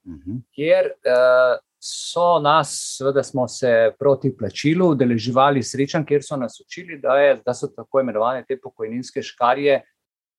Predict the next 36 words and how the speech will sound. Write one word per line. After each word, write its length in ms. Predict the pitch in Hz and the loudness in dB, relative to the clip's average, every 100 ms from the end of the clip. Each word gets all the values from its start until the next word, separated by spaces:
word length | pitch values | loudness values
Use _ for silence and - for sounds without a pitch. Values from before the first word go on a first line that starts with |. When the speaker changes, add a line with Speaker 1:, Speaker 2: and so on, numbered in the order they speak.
| _ | _
Speaker 2:
kjer 260 | 156 175 170 | 0 2 4
je 140 | 160 | 2
mladih 560 | 151 156 165 147 139 117 - _ | 4 4 4 2 0 -2 -12 _
vedno 300 | 139 147 135 | -2 0 0
manj, 240 | 131 147 175 | 0 0 0
starejših 640 | 143 131 127 131 151 127 | -2 -2 -2 -4 -8 -2
vedno 340 | 139 139 139 | 0 2 0
več, 320 | 139 147 127 - | 2 0 0 -4
in 100 | 117 | -10
kako 240 | - 143 | -8 -8
bi 100 | 127 | -8
bilo 160 | 120 120 | -8 -2
dobro, 340 | 135 156 151 | 0 0 -2
da 100 | 120 | -6
se 160 | - 131 | -8 -12
po 100 | 113 | -8
petdeset 440 | 165 170 156 139 - - | -6 -2 -2 -4 -8 -4
evrov 540 | 139 147 160 196 196 _ _ _ _ _ | 0 2 2 2 0 _ _ _ _ _
na 260 | 131 175 175 | -2 0 2
konto 480 | 160 160 160 131 127 | 2 2 0 -4 -4
počasi 500 | 135 156 151 - 135 | 0 2 0 -2 -2
lepo 280 | 135 - | -2 -4
to 180 | - - | -10 -14
zbira, 500 | 85 - 196 185 170 | -16 -6 -2 0 0
zbira, 420 | 139 123 143 117 101 | -2 -2 -2 -2 -6
zbira, 540 | - 175 202 202 185 _ _ _ _ _ _ - | -8 -2 0 0 -2 _ _ _ _ _ _ 0
ampak 460 | 214 208 185 - | 0 2 -2 -4
kaj, 280 | - 175 175 | -2 0 0
ko 140 | 165 151 | -2 -6
se 280 | - 156 | -2 0
je 140 | 151 143 | 0 0
potem 340 | 113 104 147 139 | -4 -4 -4 -4
zgodila 400 | 117 117 139 127 | -8 -4 -2 -2
tista 340 | 127 - 127 | -4 -10 -10
kriza 520 | - 143 165 139 127 - _ _ _ _ | -8 -8 -6 -2 -4 -6 _ _ _ _
in 220 | 143 143 | -2 -2